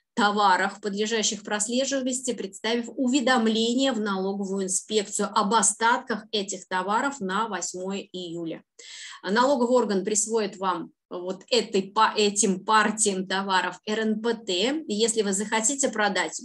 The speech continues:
бу-, бэушные прослеживаемые товары, то в счёте фактуре вы укажете этот присвоенный Р Н П Т. И причём, а, формально, опять же, самый распространённый вопрос, который задают на вебинарах:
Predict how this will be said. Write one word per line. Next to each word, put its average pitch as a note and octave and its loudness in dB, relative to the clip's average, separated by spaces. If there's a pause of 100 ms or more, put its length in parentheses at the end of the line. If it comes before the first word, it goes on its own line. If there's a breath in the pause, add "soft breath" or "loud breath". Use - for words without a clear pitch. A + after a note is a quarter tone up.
бу-, G3 0
бэушные F#3+ -2 (340 loud breath)
прослеживаемые A3+ 0
товары, B3 2
то G#3 -4
в - -8
счёте G#3 -2
фактуре A3 -4
вы F#3+ -4
укажете G3+ -6
этот G3 -10
присвоенный F3 -8
Р F3+ -8
Н F3 -10
П F#3 -6
Т. - -12 (580 loud breath)
И G3+ -8
причём, D#4 0
а, G3 2
формально, A3+ 2
опять A#3 2
же, F#3+ -2
самый G#3 2
распространённый F#3 -2
вопрос, G3 -4
который F3+ -4
задают F3 -4
на E3+ -4
вебинарах: E3+ -4